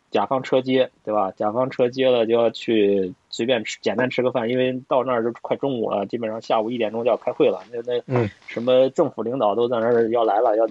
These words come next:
Speaker 1: 等着你汇报了，基本上就这个节奏。然后，嗯，再随便吃点东西，然后就准备去会场了，然后P P T准备好，然后就，对吧？就是做做准备，然后就开始开会。这一个会加上你讲，加上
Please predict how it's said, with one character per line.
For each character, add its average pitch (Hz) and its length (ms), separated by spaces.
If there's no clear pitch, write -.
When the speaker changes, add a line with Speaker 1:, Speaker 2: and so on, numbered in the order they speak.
Speaker 1:
等 92 200
着 104 100
你 110 220
汇 120 160
报 147 240
了， 107 100
基 - 80
本 123 160
上 120 160
就 123 100
这 175 160
个 131 100
节 101 140
奏。 101 220
然 117 160
后， 143 320
嗯， 127 120
再 120 160
随 - 160
便 131 160
吃 - 120
点 117 140
东 127 160
西， 127 60
然 110 180
后 117 100
就 117 120
准 110 180
备 113 140
去 - 160
会 131 160
场 95 200
了， 98 120
然 107 120
后 113 240
P 123 120
P 127 80
T 131 200
准 110 120
备 127 100
好， 101 360
然 104 120
后 110 220
就， 107 340
对 110 80
吧？ 110 220
就 113 120
是 110 460
做 113 100
做 113 120
准 104 200
备， 120 120
然 107 180
后 110 160
就 110 140
开 117 180
始 113 80
开 139 160
会。 127 240
这 160 100
一 175 80
个 185 120
会 139 360
加 131 180
上 135 160
你 131 120
讲， 104 500
加 117 220
上 113 340